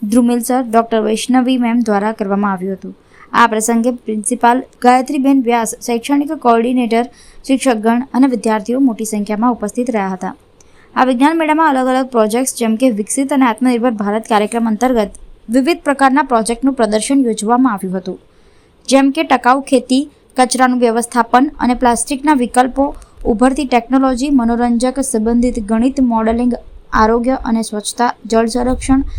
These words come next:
અને વ્યવસ્થાપન વગેરે વિષયો પર વિશેષ અલગ અલગ કૃતિઓ રજૂ કરવામાં આવી હતી. વિદ્યાર્થીઓએ પોતાના પ્રોજેક્ટ દ્વારા નવીન સર્જનાત્મકતા અને વૈજ્ઞાનિક દ્રષ્ટિકોણનું સુંદર પ્રદર્શન કર્યું હતું.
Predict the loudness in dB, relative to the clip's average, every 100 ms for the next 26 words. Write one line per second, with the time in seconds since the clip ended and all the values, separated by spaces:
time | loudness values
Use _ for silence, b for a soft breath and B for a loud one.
0 | B B 0 2 2 2 2 0 2 0
1 | 0 -2 -2 0 0 0 -2 -2 -2 0
2 | 0 -2 -4 -4 -2 -4 -2 0 2 0
3 | -2 -4 -6 -4 0 0 0 -4 -2 -2
4 | -2 -4 -4 -6 -8 -8 -10 -12 b b
5 | b b -4 0 4 2 2 -2 0 0
6 | 0 0 0 -2 -2 -4 0 0 2 2
7 | 2 0 -2 -2 -2 -2 -2 -2 -4 0
8 | 2 2 2 0 0 0 0 0 -2 -2
9 | 0 0 0 -2 -2 0 -2 -2 -4 -4
10 | -4 -2 -4 -4 -6 -6 -8